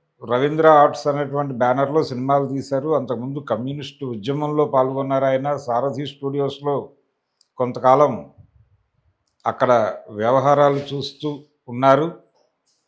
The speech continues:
ఆయన. అలాగే ప్రగతి హనుమంతరావు గారు, వీళ్ళు ఆ టైంలో సారథి స్టూడియోస్ వ్యవహారాలు చూసేవారు.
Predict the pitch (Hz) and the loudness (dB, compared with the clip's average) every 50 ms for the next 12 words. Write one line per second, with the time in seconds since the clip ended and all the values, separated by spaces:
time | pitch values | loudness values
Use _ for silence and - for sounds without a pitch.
0 | _ _ _ _ _ _ _ _ 117 113 127 139 147 156 175 185 196 170 - 139 | _ _ _ _ _ _ _ _ 2 4 6 6 6 4 4 4 4 4 4 2
1 | 131 139 147 156 160 180 170 143 143 117 - - - _ _ _ _ _ _ _ | 4 4 4 4 6 6 4 4 4 2 -2 -8 -14 _ _ _ _ _ _ _
2 | _ _ _ _ _ _ _ _ _ _ _ _ _ _ _ _ _ 127 127 127 | _ _ _ _ _ _ _ _ _ _ _ _ _ _ _ _ _ 2 2 4
3 | 135 170 165 - 180 175 175 170 175 175 - - - - 131 127 143 151 151 151 | 4 2 2 2 2 2 2 2 -2 -6 -14 -20 -10 -8 -6 -4 -4 -4 -4 -4
4 | 147 151 143 139 135 123 117 101 87 - - _ _ _ _ _ _ _ _ _ | -2 2 2 4 4 4 2 -2 -2 -8 -14 _ _ _ _ _ _ _ _ _
5 | _ _ _ _ _ _ _ _ _ _ _ _ - 120 120 147 170 175 185 180 | _ _ _ _ _ _ _ _ _ _ _ _ -8 -4 -4 -2 -2 -2 0 0
6 | 170 143 139 143 151 143 143 - _ _ _ _ _ _ _ _ _ _ _ _ | 0 0 0 -2 -6 -10 -14 -20 _ _ _ _ _ _ _ _ _ _ _ _
7 | _ _ _ _ _ _ _ _ _ 117 120 127 127 - 139 143 147 156 165 165 | _ _ _ _ _ _ _ _ _ 2 2 2 4 4 4 4 4 4 4 4
8 | 143 120 117 127 - - - _ _ _ _ _ _ _ _ _ _ _ _ _ | 4 4 2 -2 -6 -10 -16 _ _ _ _ _ _ _ _ _ _ _ _ _
9 | _ _ _ _ _ _ _ _ _ _ _ _ _ _ _ _ _ - - 127 | _ _ _ _ _ _ _ _ _ _ _ _ _ _ _ _ _ -4 2 4
10 | 127 139 151 143 151 160 143 - - 143 143 147 151 151 143 - 120 127 123 135 | 4 4 4 2 0 -2 -4 -6 -8 -6 -2 0 2 2 2 0 0 2 2 2
11 | 127 131 147 147 143 143 135 117 104 92 87 - _ _ _ _ _ _ _ _ | 4 4 4 4 4 4 2 2 -2 -8 -12 -16 _ _ _ _ _ _ _ _
12 | _ _ _ _ _ _ - 151 151 117 127 156 135 117 98 - - | _ _ _ _ _ _ -10 -8 -8 -2 -2 0 0 0 -2 -6 -10